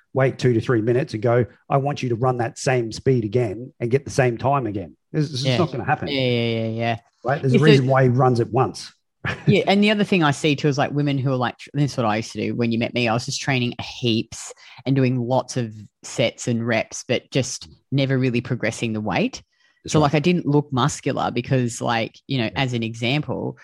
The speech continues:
Speaker 2: I think the maximum I could squat when I met you was, like, sixty kilos for one.
Speaker 1: Yes.
Speaker 2: You know, and, and, but I would do multiple sets of forty kilo squats, like, four sets of ten,
Speaker 1: Mm.
Speaker 2: and
Speaker 1: But,
Speaker 2: wonder
Speaker 1: but the
Speaker 2: why I
Speaker 1: thing, the
Speaker 2: didn't
Speaker 1: thing
Speaker 2: look
Speaker 1: is, it,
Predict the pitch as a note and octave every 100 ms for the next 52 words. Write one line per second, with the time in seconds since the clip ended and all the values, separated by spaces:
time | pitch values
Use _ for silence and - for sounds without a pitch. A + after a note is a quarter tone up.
0 | - - B2 - C#3+ B2+ A#2 B2 C#3 -
1 | C3 A2+ A2 - G2+ - A#2 G#2+ G#2+ G#2+
2 | A2+ - G2 G#2+ B2 G2 - - B2+ -
3 | A2 A2+ G#2+ G#2 - A2 A2 G2+ - -
4 | - _ _ G2 D#2+ - - _ _ _
5 | _ _ _ _ - C3 A2 A#2 A2+ A#2+
6 | B2 A#2+ A#2+ B2 B2 A#2+ A#2 B2+ C3 B2+
7 | B2 A2+ A#2 A2 - G2+ - B2 A2+ A2+
8 | - G#2 G#2 - - A2 - - A#2 A2+
9 | - B2 G#2+ A#2 - G2+ - A#2 G#2 G2
10 | G2 _ _ _ G#2+ E2 - C3 D3+ B2+
11 | B2 A#2+ A2+ A#2 C3+ C3 C3 C3+ F#3 D3
12 | - - _ - _ - -